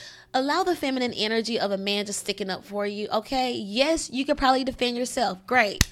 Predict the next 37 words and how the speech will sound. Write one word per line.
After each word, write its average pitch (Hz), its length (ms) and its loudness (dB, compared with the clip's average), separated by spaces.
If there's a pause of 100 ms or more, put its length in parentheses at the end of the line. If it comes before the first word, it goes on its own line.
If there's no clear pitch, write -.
(520)
Good 247 180 6
job. 220 400 2
We're 254 160 2
not 254 180 0
doing 254 240 2
that 220 160 -2
anymore, 196 360 -2
ladies. 190 420 -2
We're 220 100 0
being 254 220 0
soft 208 480 -4
now. 185 320 -6 (240)
We're 220 160 2
receiving 254 560 0
love. 233 460 0 (200)
We're 202 140 0
receiving 233 560 0
help. 220 460 0 (200)
If 208 160 0
a 202 80 0
man 214 360 2
wants 254 180 -4
to 294 120 -2
help 220 360 -2
you, 233 240 -2 (340)
say - 220 2
yes 233 380 2
and 226 140 -4
thank 190 300 -4
you, 202 280 -4 (160)
okay? 220 420 -2 (240)
If 214 140 -2
a 208 80 -2
man 247 420 0
is 214 340 -2
doing 220 360 -2
anything 247 680 -2